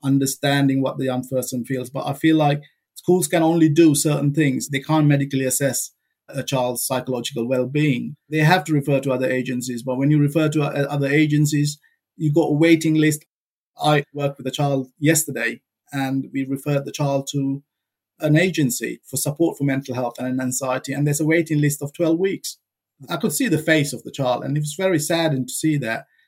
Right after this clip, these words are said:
You know, it was like, "Oh, I can't wait three months. I need help now." But what am I supposed to say as a education welfare officer? "Well, this is all we got." So this is a big problem we're in, that there's no resources or there's no agencies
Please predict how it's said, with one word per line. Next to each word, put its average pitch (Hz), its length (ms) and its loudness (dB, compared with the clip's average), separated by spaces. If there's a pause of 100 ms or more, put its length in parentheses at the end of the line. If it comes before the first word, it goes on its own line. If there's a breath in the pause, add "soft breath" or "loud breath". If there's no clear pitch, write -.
(120)
You 123 100 -2
know, 139 240 0
it 135 60 0
was 131 160 -6
like, 147 320 2 (420)
"Oh, 143 380 0 (360)
I 135 100 -4
can't 180 300 0
wait 196 240 -2
three - 220 0
months. 117 500 -8
I 151 120 0
need 170 180 0
help 156 240 -2
now." 151 440 -2 (420)
But - 160 -4
what 190 180 2
am 196 80 2
I 190 80 2
supposed 170 340 0
to 160 60 -2
say 160 280 2
as 143 180 -2
a 139 220 0 (220)
education 135 440 -2
welfare 135 240 -2
officer? 131 220 -4
"Well, 143 360 0 (260 soft breath)
this 151 140 2
is 160 80 0
all 165 180 6
we 160 120 4
got." 185 360 0 (760)
So 160 180 0
this 208 220 2
is 208 100 0
a 165 80 2
big 151 300 0
problem 170 340 2
we're 143 160 2 (180)
in, 110 200 -2 (200)
that 143 180 2
there's 143 160 0
no 156 100 0
resources 151 580 2
or 131 140 -4
there's 135 200 -4
no 143 160 0
agencies 147 640 2